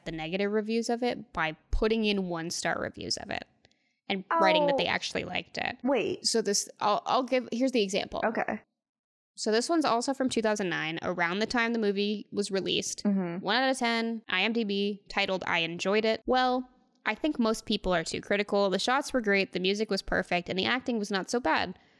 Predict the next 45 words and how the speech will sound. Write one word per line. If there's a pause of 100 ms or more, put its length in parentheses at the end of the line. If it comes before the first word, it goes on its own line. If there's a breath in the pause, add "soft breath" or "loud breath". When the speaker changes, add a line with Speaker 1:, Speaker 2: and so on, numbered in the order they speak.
(100)
Speaker 1:
Kristen
and
Rob
do
not
have
such
a
strong
chemistry
on
screen,
but
Taylor
and
Kristen
do. (440 soft breath)
I
love
some
ideas,
some
key
shots. (240 soft breath)
Anyway,
they
act
rather
good, (100)
better
than
in
Twilight. (340 soft breath)
The
overall
was
much
better
than
in
the
first
one. (540 soft breath)
It
was